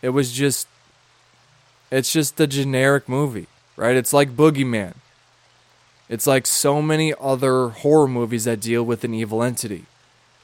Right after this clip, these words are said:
that you have to try and beat, and at the end, everybody fucking wins, right?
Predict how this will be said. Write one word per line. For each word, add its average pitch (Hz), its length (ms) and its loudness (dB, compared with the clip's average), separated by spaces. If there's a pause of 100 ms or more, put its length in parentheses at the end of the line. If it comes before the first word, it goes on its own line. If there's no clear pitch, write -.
that 107 260 2
you 120 200 -2
have 113 140 0
to 113 100 -8
try 113 300 0
and 107 180 -8 (280)
beat, 131 240 2
and 120 100 -6
at 117 160 -2
the 120 180 -4
end, 135 160 2
everybody 143 480 2
fucking 127 400 -6
wins, 117 280 -4
right? 110 280 -2